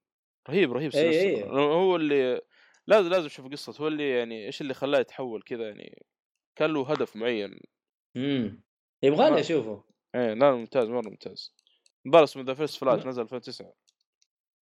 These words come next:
Speaker 2: بس هذا تقريبا إميرالدز نايت كان ما يتكلم عن هال جوردن أصلا. كان يتكلم عن كل الجرين لانترز، يعني اللي كذا مروا على العصور.
Speaker 1: الظاهر كان
Speaker 2: ويتكلم
Speaker 1: يتكلم
Speaker 2: عن
Speaker 1: عن
Speaker 2: الجرين
Speaker 1: أشهر
Speaker 2: لانترز
Speaker 1: خمسة.
Speaker 2: اللي موجودين كذا.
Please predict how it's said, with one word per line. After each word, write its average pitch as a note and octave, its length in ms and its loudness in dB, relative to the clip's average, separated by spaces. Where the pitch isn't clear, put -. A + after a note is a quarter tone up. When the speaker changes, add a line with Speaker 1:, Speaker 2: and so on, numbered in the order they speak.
Speaker 2:
بس E3+ 180 0
هذا A#3 320 2
تقريبا E3 600 -2
إميرالدز E3+ 360 -2
نايت D#3+ 300 -2
كان C3+ 220 -4
ما D#3+ 220 -2
يتكلم C3+ 600 -2
عن A#2 140 -8
هال C3 240 -2
جوردن A#2 520 0
أصلا. G#2 340 -10
كان F#3 160 2
يتكلم F3 420 -2
عن C#3 180 -4
كل G#3+ 240 2
الجرين C#3+ 420 0
لانترز، B2 540 -6
يعني A#2 160 -8
اللي A#2 140 -8
كذا B2 200 0
مروا A#2 300 -2
على G#2 140 -6
العصور. G2+ 420 -6
Speaker 1:
الظاهر B2+ 360 6
كان D3 120 4
Speaker 2:
ويتكلم G#3+ 200 2
Speaker 1:
يتكلم - 140 4
Speaker 2:
عن A3+ 100 2
Speaker 1:
عن G#3+ 80 2
Speaker 2:
الجرين A3 240 2
Speaker 1:
أشهر A#3 140 2
Speaker 2:
لانترز G3 200 0
Speaker 1:
خمسة. F3 200 0
Speaker 2:
اللي E3+ 100 0
موجودين E3 600 -2
كذا. G2+ 260 -20